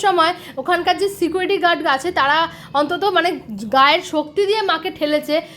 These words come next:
তাই মা পড়তে পড়তে বাঁচছিল। অনেক কষ্টে মাকে আটকা, মানে দাঁড় করাতে পেরেছি, ব্যাস ঠাকুরের দয়া। এই হলো আমাদের ঠাকুর আজকে। এখানকার কল্যাণী প্যান্ডেলটা খুব সুন্দর হয়েছে, তোমরা যারা যেতে চাইছো অবশ্যই যেও, এবং ভিড় থেকে একটু সাবধানে থেকো, বাচ্চাদের একটু সাবধানে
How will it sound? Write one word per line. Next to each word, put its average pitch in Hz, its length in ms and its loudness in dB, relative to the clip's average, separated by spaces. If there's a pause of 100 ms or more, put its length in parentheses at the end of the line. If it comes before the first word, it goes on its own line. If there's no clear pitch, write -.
তাই 302 140 2 (100)
মা 330 60 6 (120)
পড়তে 320 300 -4
পড়তে 349 280 -2
বাঁচছিল। 285 300 2 (140)
অনেক 285 160 -2 (100)
কষ্টে 285 340 2
মাকে 285 220 -4 (140)
আটকা, 254 300 -6
মানে 254 180 -2
দাঁড় 247 220 2
করাতে 294 320 2
পেরেছি, 262 320 -2 (200)
ব্যাস 269 180 0 (120)
ঠাকুরের 262 420 -2
দয়া। 254 220 4 (440)
এই 427 100 4 (100)
হলো 370 180 4 (100)
আমাদের 349 200 0 (100)
ঠাকুর 320 340 -4
আজকে। 302 280 -8
এখানকার 285 400 -4
কল্যাণী 226 340 -2
প্যান্ডেলটা 220 400 -6
খুব 359 100 -2 (100)
সুন্দর 359 300 0
হয়েছে, 381 220 0
তোমরা 277 220 -2
যারা 269 180 2
যেতে 262 200 -6
চাইছো 302 180 -2 (100)
অবশ্যই 269 400 -4
যেও, 320 140 2 (440)
এবং 330 160 4 (500)
ভিড় 339 240 2 (240)
থেকে 370 240 0 (160)
একটু 403 240 -2 (140)
সাবধানে 320 500 0
থেকো, 330 180 -2 (160)
বাচ্চাদের 294 500 -2
একটু 330 120 -8 (100)
সাবধানে 277 380 -2